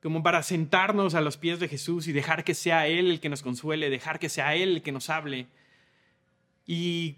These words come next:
pensamos que si seguimos ocupándonos, seguimos con el mismo ritmo que teníamos, seguimos haciendo lo mismo, tal vez no me alcance ese temor y esa ansiedad que han estado al acecho durante esta temporada.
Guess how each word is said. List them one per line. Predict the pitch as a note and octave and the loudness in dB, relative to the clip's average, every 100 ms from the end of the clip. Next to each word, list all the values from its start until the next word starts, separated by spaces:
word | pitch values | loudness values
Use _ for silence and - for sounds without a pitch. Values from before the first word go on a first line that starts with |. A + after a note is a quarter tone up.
| - | 0
pensamos | E3 D3 G3+ G#3+ G#3+ - | 0 2 2 4 2 2
que | F3+ | 2
si | D#3+ - E3 E3 | 0 -2 -4 -4
seguimos | D3+ D#3+ D3 G3 G#3+ A3 G3+ - - _ _ _ _ _ _ _ - | -4 -4 0 2 4 4 2 -2 -10 _ _ _ _ _ _ _ -2
ocupándonos, | E3 E3 C#3+ F3+ F#3+ F#3+ D#3+ D3 | -2 0 4 4 6 4 2 0
seguimos | D3+ C#3+ F3 F#3 F#3 F3 D#3 - | -2 0 2 4 4 2 0 -6
con | - D3+ D3 | -4 0 4
el | D#3 | 4
mismo | F3+ F3 F3+ D#3 | 4 2 2 2
ritmo | D#3+ D#3+ D3+ | 2 -2 -4
que | |
teníamos, | C#3 B2+ C#3+ C#3+ C#3 C3 | -4 -2 0 0 -2 -4
seguimos | - C#3 D#3+ F3+ F3 D#3+ - - | -4 -2 0 2 0 -2 -8 -10
haciendo | - C#3 - F3+ G3 F#3+ | -6 -6 0 2 4 4
lo | D#3+ | 4
mismo, | D3+ F3+ D3+ C#3+ C#3 | 2 0 0 -2 0
tal | E3 E3 | 0 0
vez | E3 E3 - - | 0 -2 -6 -6
no | C#3+ F3 | 0 2
me | F3+ | 4
alcance | D3 C#3 D#3+ F3+ - C3+ C3 A#2 - | 2 2 0 -2 -2 -2 -2 -6 -8
ese | C#3 D3+ | -8 -6
temor | C3 C3 D#3 F3 | -4 -2 -2 -2
y | D#3 | -4
esa | D3+ | -6
ansiedad | C3 B2 C3 C#3 | -6 -2 -2 -4
que | - | -4
han | C#3 | -4
estado | C#3 - C#3 | -4 -4 -4
al | C3 | -4
acecho | A#2+ D#3+ D3 C3+ A#2+ - _ _ | -4 -6 -4 -4 -4 -8 _ _
durante | B2+ B2 B2+ | -6 -6 -6
esta | - | -10
temporada. | C3+ B2 B2 - | -12 -10 -12 -14